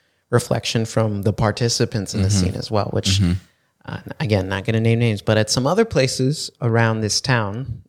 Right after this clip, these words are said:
Speaker 1: <laughs> that, that does not happen.
Speaker 2: Mm.
Speaker 1: Um, and I just, that moment for reflection, I think, can be huge in, like, an improviser's growth, you know, 'cause you need to be able to analyze your own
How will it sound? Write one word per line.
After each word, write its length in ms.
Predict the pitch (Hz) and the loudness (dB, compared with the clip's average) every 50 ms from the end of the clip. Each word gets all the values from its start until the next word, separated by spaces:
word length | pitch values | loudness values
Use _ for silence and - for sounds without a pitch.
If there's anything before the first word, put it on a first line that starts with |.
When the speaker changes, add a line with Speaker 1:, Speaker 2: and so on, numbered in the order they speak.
| _ - | _ -10
Speaker 1:
<laughs> 880 | - 104 - - 147 156 143 - - - _ _ _ _ _ _ _ | -6 -4 -2 0 0 2 0 0 -2 -4 _ _ _ _ _ _ _
that, 680 | - 139 131 120 120 - - - 123 117 - 127 120 120 | 0 2 2 2 2 0 -2 -6 -6 -12 -12 -12 -8 -4
that 220 | 127 139 147 - | -2 -2 -2 0
does 180 | - 131 131 147 | -2 -4 -2 0
not 220 | 156 160 143 131 | 0 0 0 0
happen. 360 | 120 - 110 - - - 107 - - - - - - - - - 101 | 0 -2 -2 -2 -2 -6 -8 -8 -10 -14 -14 -14 -14 -16 -16 -16 -12
Speaker 2:
Mm. 220 | 101 98 95 92 87 | -8 -6 -6 -4 -2
Speaker 1:
Um, 180 | 104 90 82 82 | -2 -2 -2 -2
and 100 | 87 101 | -2 0
I 60 | 104 | 0
just, 280 | 98 120 120 117 - - - _ _ _ - | 0 0 -2 -4 -6 -10 -16 _ _ _ -6
that 200 | - 117 127 120 | 0 2 2 2
moment 280 | 113 123 131 151 - - | 2 2 0 0 -2 -2
for 120 | - 139 | 0 0
reflection, 440 | 135 123 - - 123 113 - - - | 0 2 2 0 -2 0 -2 -4 -4
I 60 | 104 | -4
think, 200 | 101 - 104 98 | -4 -4 -6 -4
can 120 | - 113 107 | -2 -4 -4
be 80 | 92 | -4
huge 420 | 95 - - 123 123 117 107 98 - | -4 -2 2 2 4 4 4 2 0
in, 280 | 101 98 98 - - | -4 -6 -6 -6 -6
like, 200 | - 104 104 - | -6 -6 -4 -4
an 100 | - - | -4 -4
improviser's 640 | - - - 110 101 107 104 101 - - - - - | -4 -4 -4 -2 -2 0 -2 -2 -2 -4 -6 -8 -8
growth, 520 | - - - 107 110 - - - - - | -6 -2 0 0 0 0 -2 -6 -8 -6
you 80 | - 127 | -4 -2
know, 160 | - - 110 | -2 -2 -2
'cause 320 | 110 - - 110 113 - - - _ _ _ _ _ _ _ _ _ _ - | -2 -2 -2 -2 -2 -2 -4 -8 _ _ _ _ _ _ _ _ _ _ -10
you 140 | - 143 | -6 -2
need 140 | 151 180 233 | -2 0 0
to 60 | 240 | 0
be 180 | 185 123 120 120 | 2 2 2 2
able 140 | 110 101 107 | 2 0 -2
to 180 | - - - | -4 -2 0
analyze 460 | - 113 110 110 107 101 101 92 98 - | 0 2 2 2 0 -2 -4 -4 -4 -4
your 180 | 104 95 - | -4 -2 -2
own 520 | 107 107 104 101 98 101 98 92 95 101 | -2 -2 -2 -2 -2 -4 -6 -8 -8 -12